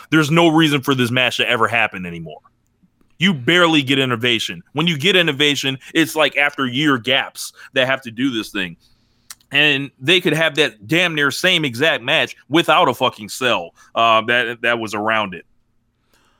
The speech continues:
This thing is a, the Hell in a Cell is a mirage. It's an, it's imagination. It's, you know, something that Mick Foley once did, and it will never be like that again.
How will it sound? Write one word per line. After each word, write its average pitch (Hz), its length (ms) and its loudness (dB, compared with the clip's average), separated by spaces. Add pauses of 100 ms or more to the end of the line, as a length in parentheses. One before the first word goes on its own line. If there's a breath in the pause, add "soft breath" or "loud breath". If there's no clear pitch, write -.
This 165 260 0
thing 170 180 0
is 139 140 0
a, 117 200 0
the 117 120 -2
Hell 151 180 0
in 170 80 -2
a 156 40 -4
Cell 135 440 2 (180 soft breath)
is 120 140 -2
a 120 60 2
mirage. 95 680 0 (120)
It's 117 140 -6
an, 110 180 0
it's 107 160 -4
imagination. 127 920 0 (140 loud breath)
It's, 113 360 -2 (100)
you 139 100 4
know, 113 280 2
something 156 680 0
that 120 400 2 (240)
Mick 123 200 -2
Foley 139 380 4
once 123 360 2
did, 120 420 2
and 123 200 0
it 127 60 2
will 113 200 -2
never 135 360 2
be 127 220 4
like 117 260 2
that 113 160 2
again. 98 380 -4